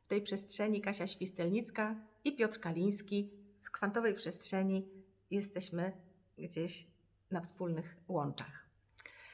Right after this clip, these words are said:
Ten projekt jest to, e, takie zamierzenie, e, w ramach którego raz w tygodniu, a może częściej,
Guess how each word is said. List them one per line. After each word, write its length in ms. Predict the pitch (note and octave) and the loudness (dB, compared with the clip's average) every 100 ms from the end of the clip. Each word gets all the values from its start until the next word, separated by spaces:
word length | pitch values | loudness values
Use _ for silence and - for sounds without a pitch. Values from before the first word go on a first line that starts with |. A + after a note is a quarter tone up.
| - - _ - _ _ _ _ G3+ | -18 -20 _ -20 _ _ _ _ -2
Ten 180 | B3+ D#4 | 0 0
projekt 680 | - E3+ E3+ F#3 - - - | 0 0 2 2 -2 -12 -10
jest 460 | - G3 A3 A3 - | -4 0 0 0 -4
to, 420 | G3+ F#3 F3+ F#3+ - - - | 0 2 2 -2 -8 -16 -6
e, 340 | F#3+ F#3+ F#3 F#3 - - _ _ _ _ - - - | -2 -2 -2 -6 -12 -20 _ _ _ _ -20 -18 -10
takie 220 | A3 A#3+ | -2 0
zamierzenie, 840 | A3 G3+ G3 G3 G3+ E3+ F3 A3 - - - _ _ | 2 2 2 2 2 2 2 0 -2 -14 -20 _ _
e, 300 | - G3 F3+ | -4 -2 -2
w 60 | F3 | 0
ramach 260 | A#3 A#3 | 2 2
którego 680 | - G3 A#3 B3+ F3+ G3 - - - - _ _ - | 0 0 2 2 4 2 2 -6 -20 -20 _ _ 2
raz 220 | A3+ C#4 | 4 4
w 60 | |
tygodniu, 460 | - F#3+ G3+ G3 G3 | -2 2 2 4 2
a 80 | - | 2
może 240 | D#3 E3 | 2 0
częściej, 720 | - G3+ G#3+ G#3+ G#3+ G3 G3 | -2 2 2 2 2 0 0